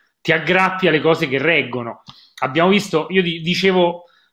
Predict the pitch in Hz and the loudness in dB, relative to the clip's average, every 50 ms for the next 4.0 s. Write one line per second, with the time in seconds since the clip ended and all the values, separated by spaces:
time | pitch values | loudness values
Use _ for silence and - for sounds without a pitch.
0 | _ _ - 156 185 208 208 208 196 190 180 160 156 156 175 165 151 139 - - | _ _ -2 0 2 2 2 2 2 0 0 0 0 0 0 0 -2 -2 -6 -8
1 | 143 147 135 143 165 180 151 170 185 202 180 180 180 160 143 143 127 - 156 151 | -10 -10 -8 -4 -4 -2 0 0 0 0 2 2 0 0 -2 -4 -4 -4 -4 -4
2 | 151 151 151 147 147 135 117 120 117 120 131 143 156 165 180 185 208 208 196 170 | -4 -4 -6 -6 -4 -6 -6 -6 -6 -6 -6 -6 -6 -4 -4 -2 0 0 0 0
3 | 147 147 139 147 147 156 151 165 175 143 151 143 123 127 120 110 107 104 107 | -2 -6 -8 -8 -8 -4 -2 -2 0 0 -2 -4 -6 -6 -8 -10 -10 -14 -18